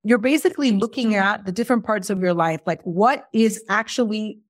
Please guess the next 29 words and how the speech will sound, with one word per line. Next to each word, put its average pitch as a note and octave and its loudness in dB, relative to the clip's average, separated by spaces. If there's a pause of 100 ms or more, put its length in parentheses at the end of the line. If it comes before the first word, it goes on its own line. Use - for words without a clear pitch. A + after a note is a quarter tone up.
(180)
in A3 4
your G#3 2
life F#3 0
right E3 -4
now? F3 -4 (520)
And G3+ 0
there's G3+ 2
no A3+ 2
need C4 2
to C4 -2
dig G#3 0
into G#3 -2
the F3 -2
past E3 -8
because F#3 -4
there's F3+ 2
no F#3+ 4
need G3 0
to G3 -2
be E3+ -6
traumatized A#3 -2
right A3+ 2
now, G#3 0
and G3 2
especially F#3 -2
because F3 -6
it's E3+ -14
not G3 0
therapy. G#3 0